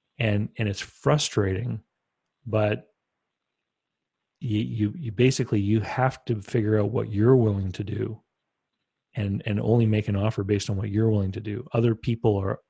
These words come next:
there's always gonna be other people who are foolish or people who will overpay, and it's frustrating, and it does drive people out of certain markets. So one of the things that I've talked about quite often,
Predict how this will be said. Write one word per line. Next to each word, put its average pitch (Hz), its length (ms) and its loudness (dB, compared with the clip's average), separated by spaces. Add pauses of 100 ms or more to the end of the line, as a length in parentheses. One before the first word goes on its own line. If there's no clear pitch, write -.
(140)
there's 101 220 -8
always 127 340 4
gonna 107 140 0
be 104 120 0
other 101 160 -4
people 104 460 -4 (800)
who 117 360 2
are 98 580 -2
foolish 117 800 0 (960)
or 104 260 2
people 107 300 -2
who 107 100 0
will 101 260 -2
overpay, 101 840 0 (520)
and 110 120 -2
it's 98 120 -4
frustrating, 110 840 0
and 101 80 -4
it 98 100 -6
does 127 260 2
drive 110 360 0
people 110 300 -2
out 101 80 -4
of - 80 -4
certain 110 680 -2
markets. - 640 -6 (640)
So 104 500 0 (720)
one 131 200 8
of 127 40 8
the 120 60 6
things 120 240 4
that 107 80 0
I've 101 80 -2
talked 110 280 2
about 101 220 0
quite 101 200 -2
often, 104 400 -2